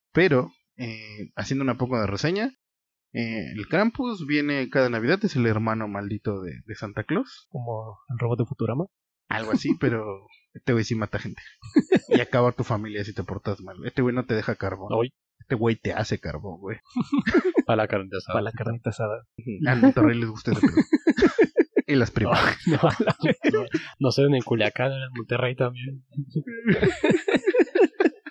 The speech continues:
Speaker 1: Eh, y en esta ocasión, una familia que no aporta los valores de Navidad, ya sabes, amor, comprensión y ternura.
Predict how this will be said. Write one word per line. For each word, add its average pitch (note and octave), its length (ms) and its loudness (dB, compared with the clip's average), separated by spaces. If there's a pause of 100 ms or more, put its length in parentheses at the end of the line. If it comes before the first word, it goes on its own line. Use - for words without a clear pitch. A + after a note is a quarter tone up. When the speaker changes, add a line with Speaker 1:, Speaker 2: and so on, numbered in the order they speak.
(240)
Speaker 1:
Eh, A#2+ 500 2 (320)
y D#3 460 -4 (560)
en B2+ 140 -2
esta C3 200 -2
ocasión, G3+ 400 0
una C3 160 2
familia E3 480 -2
que A#2+ 120 -4
no G#2+ 100 -8
aporta G#2 380 -4
los G2+ 180 -4
valores G2+ 340 -4
de A2+ 100 -8
Navidad, B2+ 480 0
ya G#2 120 -6
sabes, - 380 -12
amor, G#2 400 -8
comprensión G2 540 -12
y F2+ 60 -20
ternura. B2 480 -12